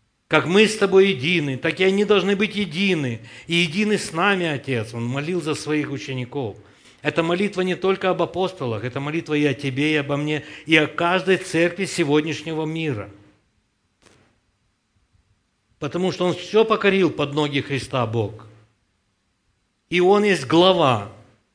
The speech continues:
Всё должно подчиняться Ему. Нужно ли в церкви, чтобы были то, то, то и то служение? Да, но при одном условии. Если это скажет тебе Иисус, а не твои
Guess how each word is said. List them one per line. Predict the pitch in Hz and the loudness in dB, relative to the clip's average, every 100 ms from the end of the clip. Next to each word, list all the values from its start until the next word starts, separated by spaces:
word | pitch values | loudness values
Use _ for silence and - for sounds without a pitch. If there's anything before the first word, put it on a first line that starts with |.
| _ _ _ _ _ - | _ _ _ _ _ -12
Всё | - 196 202 | -2 4 4
должно | 202 180 190 | 4 2 0
подчиняться | 190 - 160 185 185 - 180 | 0 0 0 0 0 0 0
Ему. | 180 185 180 156 110 104 - - _ _ _ _ _ _ _ _ _ _ _ _ - | 0 2 2 0 -2 -8 -18 -20 _ _ _ _ _ _ _ _ _ _ _ _ -10
Нужно | 160 208 247 190 | 0 4 4 4
ли | 190 180 | 2 0
в | - | 0
церкви, | 190 185 165 | 4 4 2
чтобы | 135 170 165 | -4 0 0
были | 160 170 170 | 4 6 4
то, | 160 170 175 | 2 2 2
то, | 175 | 2
то | 170 170 | 2 2
и | 160 | 2
то | 151 156 | 2 -2
служение? | 139 151 135 143 123 110 101 - - _ _ _ _ _ _ _ _ - | 0 -2 2 2 2 -2 -8 -14 -20 _ _ _ _ _ _ _ _ -6
Да, | 127 185 131 110 | 4 6 6 2
но | 127 139 | -4 -4
при | 135 | 0
одном | 127 120 135 135 | 0 0 -4 -6
условии. | 120 - 110 104 92 90 - _ _ | -8 -6 -6 -6 -8 -14 -20 _ _
Если | 135 120 120 | -2 -2 -4
это | 127 - 175 175 160 135 | -6 -2 -2 0 -4 -6
скажет | - - 139 120 127 - | -10 -2 0 0 -4 -4
тебе | 120 117 117 113 | -4 -2 -2 -2
Иисус, | 110 - - 92 - - - _ _ _ _ _ _ _ - | -6 -6 -10 -12 -16 -20 -20 _ _ _ _ _ _ _ -6
а | 127 | -4
не | 127 | -2
твои | 117 120 143 160 | -4 -4 -2 -4